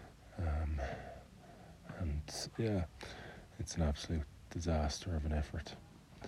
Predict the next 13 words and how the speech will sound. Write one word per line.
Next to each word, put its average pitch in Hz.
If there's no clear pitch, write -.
What 90
can 85
you 76
do? 82
Like, 87
I 101
am 85
fucking 85
here 85
fighting 90
like 85
a 87
motherfucker. 90